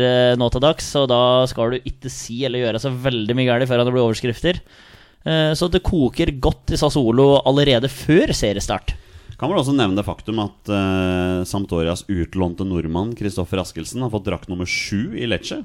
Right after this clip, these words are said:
Speaker 2: Det er altså, jeg bryr meg ikke så veldig om draktnummeret, Petter, det vet jo du, men drakt nummer sju er vel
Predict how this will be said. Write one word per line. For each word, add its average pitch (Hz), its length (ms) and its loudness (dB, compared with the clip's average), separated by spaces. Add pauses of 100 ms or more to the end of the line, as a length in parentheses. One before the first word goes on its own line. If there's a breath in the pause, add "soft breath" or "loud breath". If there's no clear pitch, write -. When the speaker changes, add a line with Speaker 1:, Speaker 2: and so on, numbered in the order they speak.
(140)
Speaker 2:
Det - 60 -12
er 107 80 -4
altså, 98 540 -4 (680 soft breath)
jeg 143 340 2
bryr 113 200 4
meg 107 120 4
ikke 95 60 -4
så 110 80 4
veldig 92 160 4
om 90 80 4
draktnummeret, 101 420 0
Petter, 120 200 -2
det 135 100 -2
vet 87 240 -4
jo 117 80 -6
du, 139 200 -6
men 156 180 -6
drakt 117 220 -6
nummer 123 120 -4
sju 131 180 -4
er 131 140 0
vel 110 80 -2